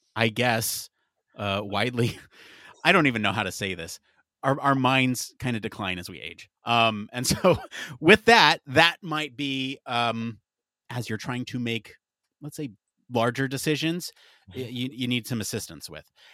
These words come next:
Speaker 1: And so I'm, I'm trying to be really nice around this, um, because I will be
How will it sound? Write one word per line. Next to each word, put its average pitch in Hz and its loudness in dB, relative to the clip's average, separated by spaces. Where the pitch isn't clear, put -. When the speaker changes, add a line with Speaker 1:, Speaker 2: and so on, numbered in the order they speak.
Speaker 1:
And 139 0
so 135 6
I'm, 131 -6
I'm 127 -6
trying 147 0
to 127 -2
be 120 -2
really 110 0
nice 95 -6
around 85 -10
this, 85 -16
um, 90 -12
because 98 -6
I 92 -6
will 95 -6
be 90 -12